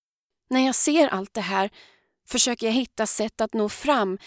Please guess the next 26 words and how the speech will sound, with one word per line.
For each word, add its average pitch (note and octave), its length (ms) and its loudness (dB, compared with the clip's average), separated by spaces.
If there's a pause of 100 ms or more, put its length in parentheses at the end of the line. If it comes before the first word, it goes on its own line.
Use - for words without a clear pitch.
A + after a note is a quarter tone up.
(340)
med A#3 120 0
hur - 200 -2
orättvist B3 640 0
allt F#3+ 160 -6
det G#3+ 60 -4
här F#3 200 -2
är, F#3+ 220 0 (760)
samtidigt A#3+ 1040 0 (200)
som B3+ 240 0
jag A3+ 140 0
förtvivlat C4+ 960 -4 (280)
söker A#3 380 0
deras G#3 380 0
tröst - 540 -6 (180)
och A3 80 -6
stöd A3+ 480 -2
för - 180 -6
allt G#3+ 300 -4
jag G#3+ 100 -6
går G#3 160 2
igenom. A3+ 500 -2 (1160)
Men D#4 380 6 (460)
jag D#4 180 6
misslyckas - 1040 0
med C4 220 -4
alltihop. - 680 -12